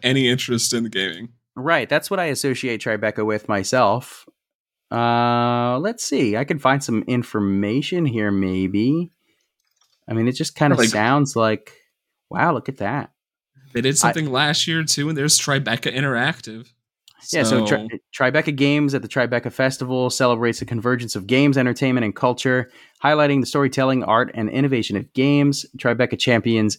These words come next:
Speaker 2: every frontier in the art of storytelling, and video games are at the forefront of pushing narrative to ever greater heights. Um, the advisory board of visionary leaders in both the film and games industry champion Tribeca's power in shaping the future of games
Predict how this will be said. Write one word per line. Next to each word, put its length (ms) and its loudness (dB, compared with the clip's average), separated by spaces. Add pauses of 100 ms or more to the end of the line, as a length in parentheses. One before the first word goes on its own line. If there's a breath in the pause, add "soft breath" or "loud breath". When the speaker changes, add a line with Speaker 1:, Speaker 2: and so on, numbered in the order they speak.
Speaker 2:
every 260 2
frontier 540 2
in 80 4
the 100 0
art 160 2
of 80 -4
storytelling, 960 4
and 400 0
video 240 4
games 340 2
are 140 4
at 80 2
the 80 -8
forefront 460 2
of 180 -4
pushing 320 0
narrative 480 2 (440 soft breath)
to 220 -4
ever 280 0
greater 340 -2
heights. 540 -2 (480 soft breath)
Um, 760 4 (500 loud breath)
the 140 -4
advisory 460 0
board 320 -4
of 40 -6
visionary 440 -2
leaders 500 0
in 180 -2
both 240 2
the 80 -2
film 300 4
and 100 4
games 280 6
industry 360 2
champion 440 0
Tribeca's 420 0
power 320 2
in 120 2
shaping 400 -2
the 60 -2
future 380 0
of 100 -4
games 380 4